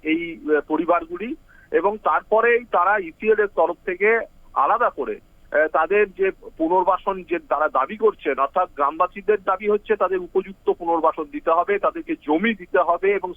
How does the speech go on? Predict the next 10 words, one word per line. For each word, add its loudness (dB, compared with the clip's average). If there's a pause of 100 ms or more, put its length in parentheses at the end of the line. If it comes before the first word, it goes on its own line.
সেই 0
জমিতে 0
বাড়ি -2
করার 2
অর্থ 2
দিতে -2
হবে, 2 (520)
যেটা 2 (100)
এর -2
আগেও 0